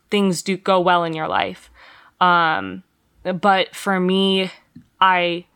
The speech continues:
am trying to not focus on that. Of course, it's very difficult it, to block that out completely. Like you said, to divorce that, it, it is difficult. But I think anybody that's on social media or doing a podcast or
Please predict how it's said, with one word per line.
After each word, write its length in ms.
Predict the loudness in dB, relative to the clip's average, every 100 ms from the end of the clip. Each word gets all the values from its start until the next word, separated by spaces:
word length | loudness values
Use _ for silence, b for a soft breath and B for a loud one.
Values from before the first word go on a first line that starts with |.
| -6
am 180 | -4 -4
trying 800 | -8 -2 2 2 0 -4 -6 -8
to 200 | -6 -2
not 240 | -2 -2
focus 400 | -6 -8 -10 -10
on 140 | -8 -6
that. 200 | -6 -6
Of 120 | -10 -8
course, 560 | -2 0 0 -6 -14 -18 -14
it's 140 | -6
very 220 | -2 -2
difficult 680 | -2 -4 -2 0 2 2 -2 b b b b _ _ -10
it, 160 | -8 -4
to 180 | -2
block 460 | -2 0 2 2 2
that 160 | -2 2
out 220 | 0 0
completely. 420 | -8 -4 0 0
Like 180 | 0 -2
you 60 |
said, 200 | -2 -2 -2
to 60 |
divorce 440 | -6 -2 -2 -2 0
that, 360 | 0 0 -2
it, 140 | -6 -6
it 140 | -4 0
is 180 | -2 0
difficult. 580 | -4 -2 -2 0 -2 B B B B -6
But 100 | -4
I 40 |
think 260 | -4 -6 -4 -4
anybody 460 | -2 0 0 0
that's 220 | -2 0
on 140 | 0 -2
social 320 | -2 -4 -4
media 600 | -4 -2 0 0 0 -2 -6
or 340 | -2 0 0 -2
doing 320 | -4 -2 0
a 60 | 0
podcast 680 | 2 0 0 0 0 -4 -4
or 340 | -2 -2 -4